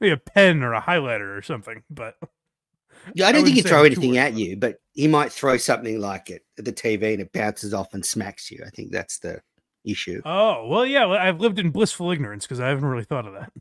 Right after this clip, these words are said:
Speaker 2: Yeah, I'll see you going in next week with, like, a gridiron helmet on or something.
Speaker 1: <laughs> Uh.
Speaker 2: <laughs> Um, couple more questions.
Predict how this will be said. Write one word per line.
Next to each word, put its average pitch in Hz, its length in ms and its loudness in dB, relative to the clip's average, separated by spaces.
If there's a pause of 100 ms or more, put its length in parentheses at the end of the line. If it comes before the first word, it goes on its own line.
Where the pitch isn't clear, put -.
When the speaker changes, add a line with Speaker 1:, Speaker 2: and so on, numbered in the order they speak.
(720)
Speaker 2:
Yeah, 98 80 -16
I'll 95 60 -8
see - 180 -2
you 101 140 -2
going 98 280 0
in 95 100 -2
next - 220 -8
week 90 160 -6
with, 90 100 -10
like, 92 140 -8
a 95 60 -8
gridiron 87 480 -6
helmet 95 360 -8
on 95 180 -6
or - 40 -2
something. 113 380 -8
Speaker 1:
<laughs> - 0 -
Uh. 254 160 0 (1300)
Speaker 2:
<laughs> - 80 -4 (1200)
Um, 147 300 8 (260)
couple 135 240 0
more 110 140 4
questions. 98 580 -4